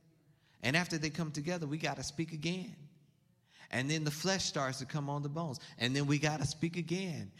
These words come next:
And then the muscle forms to the flesh. Then we gotta speak again.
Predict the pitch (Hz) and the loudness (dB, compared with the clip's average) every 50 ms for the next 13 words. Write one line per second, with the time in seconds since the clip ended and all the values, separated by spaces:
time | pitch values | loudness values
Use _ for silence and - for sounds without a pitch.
0 | - - - 110 127 143 165 165 156 156 151 165 190 196 190 - 170 143 127 117 | -18 -8 -2 0 2 4 4 2 2 2 2 4 2 2 4 2 2 2 0 -2
1 | - - 160 165 160 156 151 156 156 156 - 175 156 165 160 - 208 214 185 143 | -2 0 2 2 2 2 0 0 -2 -2 -2 0 0 0 0 0 -2 -2 -2 -2
2 | 104 - - - - - - - - - 107 113 143 151 147 151 151 143 147 147 | -2 -4 -4 -6 -8 -18 -20 -20 -14 -2 4 6 8 8 10 8 8 8 8 6
3 | 143 147 143 - - 170 170 160 156 147 151 175 190 185 160 123 92 90 - | 6 6 4 2 4 2 4 4 2 0 2 0 2 2 0 -2 -2 -6 -8